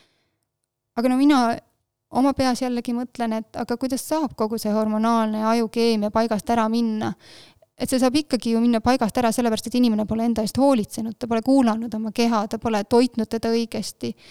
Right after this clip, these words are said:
ta pole liikunud õigesti, ta on tegelenud endale vastumeelsete asjadega,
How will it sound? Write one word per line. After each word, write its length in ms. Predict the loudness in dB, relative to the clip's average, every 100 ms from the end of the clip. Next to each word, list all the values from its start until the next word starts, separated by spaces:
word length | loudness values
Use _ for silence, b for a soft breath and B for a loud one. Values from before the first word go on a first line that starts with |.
| B B
ta 100 | -8
pole 140 | -2 0
liikunud 480 | 2 0 -2 -2 0
õigesti, 600 | -2 -2 -6 -8 -10 -10 -10 -12 b b b b _ _ _ _ _ _ _ -6
ta 100 | -4
on 80 | -2
tegelenud 580 | -2 0 2 2 0 -4
endale 400 | -2 -2 -2 -4
vastumeelsete 640 | -4 -4 -6 -6 -6 -8 -8
asjadega, 540 | -8 -8 -8 -8 -6